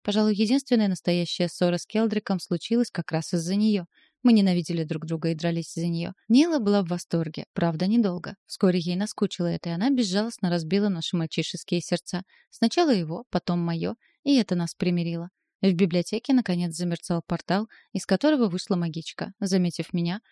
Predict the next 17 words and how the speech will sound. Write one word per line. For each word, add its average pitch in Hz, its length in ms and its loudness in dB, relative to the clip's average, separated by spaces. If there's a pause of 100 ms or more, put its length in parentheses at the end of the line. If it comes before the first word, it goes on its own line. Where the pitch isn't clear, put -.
(140)
она 214 280 4
убрала 180 320 0
свои 185 240 0
чудесные 165 480 -4
белоснежные 165 560 -2
волосы 165 320 -4
назад 170 340 -2
и 240 100 4
изящно 220 420 0
оголила 170 360 0
шею. 175 360 -6 (280)
Сегодня 170 400 0
фаворитка 170 500 -2
правителя 185 480 0
была 170 200 0
необычайно 165 600 -2
хороша. 180 440 -4